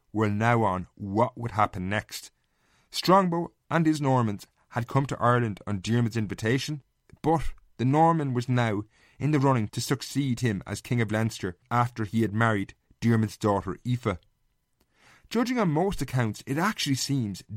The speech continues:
Diarmuid was happy for Strongbow, his son-in-law, at this stage, to succeed him. However, legally speaking, this was not permitted under Gaelic law, and there were others far better placed, namely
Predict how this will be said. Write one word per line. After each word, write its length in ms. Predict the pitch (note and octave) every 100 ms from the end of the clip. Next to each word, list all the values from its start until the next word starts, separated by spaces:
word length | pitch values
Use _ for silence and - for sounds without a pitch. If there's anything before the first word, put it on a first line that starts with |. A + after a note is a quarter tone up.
| -
Diarmuid 340 | C#3 D3 C3+
was 140 | C3 -
happy 400 | - C3+ C3+ A2+
for 180 | -
Strongbow, 560 | G2 - G#2+ G#2+ F#2 F2 _ _ _
his 140 | G2+ -
son-in-law, 500 | B2 A2+ F2 F2+ - _ _
at 120 | G2+
this 160 | F#2+ -
stage, 340 | F2+ F2+ - _ - -
to 80 |
succeed 420 | - A2+ - B2 A2+
him. 160 | F2+ - _ _ _ _ _ _ _ _ _ _ _
However, 340 | F#3 G3+ F#3+
legally 400 | E3 F#3+ A#3+ G#3
speaking, 480 | F#3+ - D3 B2+ A#2 -
this 300 | A2 E3+ -
was 120 | C3+
not 240 | C#3 A#2+
permitted 400 | - G#2+ A#2 G2 -
under 200 | G2+ F#2+
Gaelic 340 | G#2+ G#2+ G2
law, 360 | G#2 G#2 - - _ -
and 100 | D3
there 80 |
were 180 | F#3 -
others 340 | E3 C#3 B2+ -
far 480 | - _ C3+ C#3 C3
better 240 | A#2 G#2+ G2+
placed, 480 | A2+ G2+ F2 - - _ _ -
namely 440 | C3 C3+ A#2+ A#2